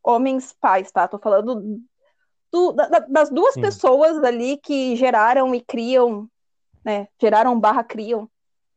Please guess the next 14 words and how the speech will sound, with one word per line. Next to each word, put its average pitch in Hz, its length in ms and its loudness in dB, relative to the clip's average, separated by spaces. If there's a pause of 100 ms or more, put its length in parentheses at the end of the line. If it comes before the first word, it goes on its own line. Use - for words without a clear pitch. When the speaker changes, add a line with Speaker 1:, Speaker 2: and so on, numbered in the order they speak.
(320)
Speaker 1:
ah, 226 140 0
aquela 226 260 0
criatura. 233 640 -2 (960)
As 269 140 -4
pessoas 339 460 -2
têm 330 160 -2
problemas 302 360 -2
psicológicos 277 680 -2
tão 330 260 0
grandes 254 380 2
por 294 120 -6
causa 254 280 0
dessa 240 280 0
fase. 214 640 0